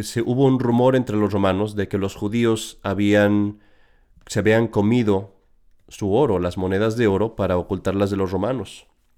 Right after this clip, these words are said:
Y así, cuando los romanos entraron a la ciudad,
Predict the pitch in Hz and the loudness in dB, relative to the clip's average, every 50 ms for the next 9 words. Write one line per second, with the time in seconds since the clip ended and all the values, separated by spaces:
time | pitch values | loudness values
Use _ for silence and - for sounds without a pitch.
0 | _ _ _ _ _ _ _ _ _ - 107 110 107 - - 131 - - 131 117 | _ _ _ _ _ _ _ _ _ -6 -4 -4 -2 -2 -2 -2 0 0 0 2
1 | 113 110 110 104 104 110 117 123 131 127 - 110 110 104 113 110 113 120 120 117 | 2 2 2 2 2 2 2 2 0 0 -2 -2 -4 -2 0 2 2 2 2 2
2 | 113 107 104 104 104 - 107 101 95 90 87 - | 2 2 2 0 0 -2 -2 0 0 0 -2 -4